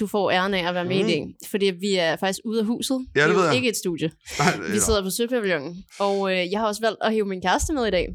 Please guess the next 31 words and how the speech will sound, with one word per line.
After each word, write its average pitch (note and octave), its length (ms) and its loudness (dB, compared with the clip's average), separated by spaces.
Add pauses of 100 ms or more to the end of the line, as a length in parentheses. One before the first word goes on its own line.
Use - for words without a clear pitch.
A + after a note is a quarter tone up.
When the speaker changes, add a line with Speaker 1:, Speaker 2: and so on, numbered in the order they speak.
(120)
Speaker 2:
Ja. F3 260 2
Speaker 1:
Han A#3 180 -4
plejer A#3 240 0
jo G#3 80 -2
at G3+ 100 -2
sidde A3 340 0
og G3 200 0 (220)
S G3 100 -2
M G3+ 100 0
S'e G#3 260 0
mig E3+ 200 0 (480)
Speaker 2:
Ja. C3+ 140 0 (200)
Speaker 1:
derudad G#3 400 2 (500)
med G#3+ 80 2
alle G#3+ 240 2
mulige G#3 200 0
ting, G3+ 280 -2
han G3+ 180 0
tænker G3+ 300 0
og F3+ 420 2
gerne F#3 180 2
vil F#3+ 80 0
sige G3 200 2
og F#3+ 60 4
gerne F3+ 120 2
vil F#3 80 -2
spørge F#3 240 0
om, F3 140 -4
imens G#3 280 0
vi E3+ 80 2
optager. - 260 -2